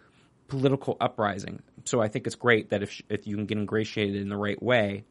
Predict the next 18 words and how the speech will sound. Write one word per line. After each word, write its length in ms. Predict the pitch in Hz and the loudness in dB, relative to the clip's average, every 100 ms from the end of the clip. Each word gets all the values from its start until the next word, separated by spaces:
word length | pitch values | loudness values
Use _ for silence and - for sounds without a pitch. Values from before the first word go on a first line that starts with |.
| _ | _
find 240 | 135 135 | 0 4
out 160 | 120 - | 2 4
their 100 | 113 | 2
weaknesses, 580 | 113 110 101 101 104 87 | 2 -2 -6 -2 -4 -4
and 140 | 98 | -6
then 100 | 98 | -8
kind 160 | - 104 | -8 -10
of 60 | |
take 200 | - 104 | -4 -4
them 120 | 98 | -2
down 320 | 95 98 101 98 | -2 -2 -2 -6
from 320 | - 98 95 | -2 -2 -2
the 60 | |
inside. 580 | 95 104 101 101 92 95 - | -2 -2 0 0 -2 -2 -6
It 20 | |
would 140 | 92 92 | -8 -6
be, 180 | 98 | -4
uh, 140 | 98 | -6